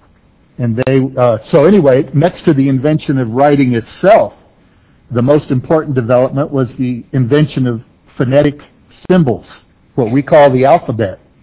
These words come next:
With an alphabet, any word could now be expressed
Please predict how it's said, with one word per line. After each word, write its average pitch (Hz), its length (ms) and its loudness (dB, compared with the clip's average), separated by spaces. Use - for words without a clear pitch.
With 131 200 0
an 127 120 -2
alphabet, 120 680 0
any 190 220 2
word 143 400 2
could 127 180 -4
now 139 240 2
be 131 200 0
expressed 131 640 -4